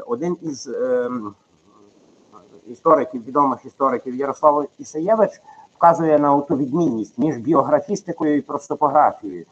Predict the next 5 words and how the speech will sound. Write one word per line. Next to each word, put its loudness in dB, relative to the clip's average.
Він -10
каже, 0
що -2
Біогра-, 0
біографія, 0